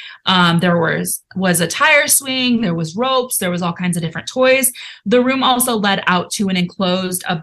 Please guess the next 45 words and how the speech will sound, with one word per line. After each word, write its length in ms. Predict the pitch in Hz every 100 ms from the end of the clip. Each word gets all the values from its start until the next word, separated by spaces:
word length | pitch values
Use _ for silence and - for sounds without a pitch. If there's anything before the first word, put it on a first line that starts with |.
| -
big 460 | 202 208 165 175 _ 196
enclosed 460 | 196 196 185 180 -
outdoor 400 | 185 - 185 185
area, 480 | 170 175 175 175 175 - -
so 160 | - 220
Travis 440 | 220 190 185 185
could 220 | - 180 - -
kind 200 | 196 185
of 60 |
just 160 | 175 -
come 220 | 208 185
and 140 | 180
go 440 | 170 160 160 - -
as 240 | 185 180 -
he 160 | 190
wanted 420 | 175 170 165 165 -
to. 340 | 170 151 208 - - - -
Uh, 340 | 196 196 190 190
most 260 | 233 294
nights, 260 | 294 254 254
though, 260 | 202 196 190
Travis 420 | 214 190 196 -
slept 260 | 185 - -
on 120 | 175
a 60 |
mattress 600 | 170 165 165 185 175 - -
that 140 | 175
the 80 | 180
couple 300 | 175 175 175
had 160 | 165 -
put 180 | 170
on 180 | - 165
the 80 | 160
floor 360 | - 165 165 170
just 480 | - 247 247 -
for 140 | - 226
him. 420 | 175 - 208 196 _ _ _ _ _ _ _ _ _ -
So, 600 | - 214 196 196 190 190 190
uh, 320 | 185 185 185
when 160 | 247
Sandy 320 | 247 285 285 277
and 80 |
Jerry 240 | 247 226 208
weren't 240 | 233 262
home, 320 | 196 185 175